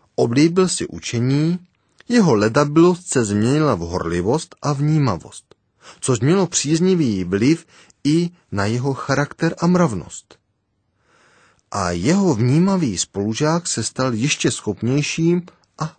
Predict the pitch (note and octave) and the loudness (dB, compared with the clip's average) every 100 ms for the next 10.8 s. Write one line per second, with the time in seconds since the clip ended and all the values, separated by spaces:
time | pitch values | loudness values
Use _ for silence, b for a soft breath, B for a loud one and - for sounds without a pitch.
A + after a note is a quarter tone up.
0 | _ D3+ D3 C3 G2 - E2 D#2+ - B1 | _ -4 -2 -2 -4 -8 -12 -12 -14 -16
1 | - _ _ _ _ _ _ _ b b | -20 _ _ _ _ _ _ _ b b
2 | b b b b - - A#3+ - A3+ B2 | b b b b -10 -2 0 2 2 2
3 | G#2+ G2 F#2+ E2+ - D3 D#3+ A2+ G#2 G#2+ | 2 0 -2 -6 -2 0 2 0 2 0
4 | D3+ G3 F#3 C3 F#2+ F#2 D#2 b b b | 2 2 2 2 0 -4 -10 b b b
5 | b F#2 G#2 D3 - E3+ A#2+ D#2+ - - | b -8 -4 -4 -2 -2 -2 -2 -6 -4
6 | A#2 C#3 D3+ - F3 F3+ F3+ C3 G#2+ - | 0 0 0 0 2 2 0 0 -4 -8
7 | - - - _ _ _ _ _ _ _ | -18 -20 -20 _ _ _ _ _ _ _
8 | _ _ _ _ _ _ _ _ E3+ G#3 | _ _ _ _ _ _ _ _ 2 2
9 | - - G#3+ - E3 A#2 E2+ D2+ B1+ - | 2 0 -2 0 0 0 -2 -8 -12 -20
10 | _ _ _ _ A2+ A#2 F#2+ - | _ _ _ _ -4 -2 -4 -6